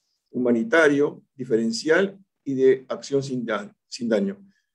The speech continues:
Para el año veinte veinte se realizó el informe de balance del citado plan y se determinó la necesidad de actualizar este,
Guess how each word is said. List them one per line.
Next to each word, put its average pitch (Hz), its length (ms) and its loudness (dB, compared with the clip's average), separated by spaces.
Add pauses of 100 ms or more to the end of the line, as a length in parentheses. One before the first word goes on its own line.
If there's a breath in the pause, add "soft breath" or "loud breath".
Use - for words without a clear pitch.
(200)
Para 135 220 4
el 151 80 4
año 214 320 6
veinte 190 280 6
veinte 175 340 4
se 185 100 0
realizó 151 420 0
el 156 100 -2
informe 143 600 -2
de 131 140 0
balance 165 440 -2
del 156 120 -6
citado 147 400 4
plan 170 280 0
y 131 100 -12
se 127 120 -4
determinó 120 480 -2
la 156 140 0
necesidad 135 480 2
de 160 100 6
actualizar 131 580 2
este, 117 300 0